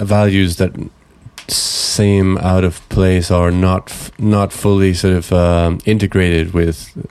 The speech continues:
the requirements of life. I mean, some, something like ikigai, ikigai, although it's, uh, although it's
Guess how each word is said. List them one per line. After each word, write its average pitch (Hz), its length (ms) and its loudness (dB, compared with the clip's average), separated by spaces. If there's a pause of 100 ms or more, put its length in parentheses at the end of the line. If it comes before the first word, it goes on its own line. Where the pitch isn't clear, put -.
(120)
the 95 180 0
requirements 98 680 -2
of 87 80 0
life. 92 240 0
I 92 40 -6
mean, 95 160 0
some, 113 200 -2
something 117 420 -2
like 95 260 -2
ikigai, 101 640 0
ikigai, 92 460 0
although 104 240 2
it's, - 320 -4 (600)
uh, 92 600 0 (800)
although 104 200 2
it's - 300 -2